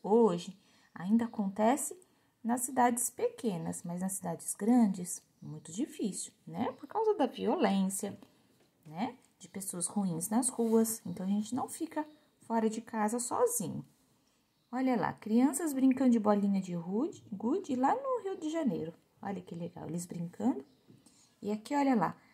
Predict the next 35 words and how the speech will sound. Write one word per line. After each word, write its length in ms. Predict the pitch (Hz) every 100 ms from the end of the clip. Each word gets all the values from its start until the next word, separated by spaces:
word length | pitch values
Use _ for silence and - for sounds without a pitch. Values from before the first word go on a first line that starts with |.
| _ _
crianças 460 | 208 226 302 285
brincam 320 | 240 254 254 254
no 120 | 262
parquinho, 680 | 285 311 311 - 220 208 - _ _ _ _ _ _
tá? 260 | - 220 466 240
Em 80 |
São 240 | 196 220 254
Paulo. 320 | - 147 147 _ _
Olha 200 | 196 180
que 140 | 180 185
gostoso, 580 | 190 185 - 285 185 -
vocês 280 | - 190
lembram? 380 | 240 254 170 180 - _ _ _ -
Essa 240 | 381 359
é 20 | 262
a 40 |
foto 360 | - 170 170 180
um, 280 | 190 466 - _ _ _ _
essa 280 | 247 247 294
é 20 |
a 40 |
foto 360 | 294 285 285 427
dois. 360 | 196 139 - - _ _ _ _ _ _ _ _ _ _ _ _ _ _ _ _ _ _ _
No 120 | -
lugar 280 | 381 403 480
em 120 | 508 -
que 100 | 208
você 280 | 196 - 185
mora, 320 | 226 208 208
as 100 | 208
crianças 420 | 320 349 339 330
podem 320 | - 381 240
brincar 460 | 196 185 196 185 170
na 120 | 165
rua 540 | 156 233 254 185 180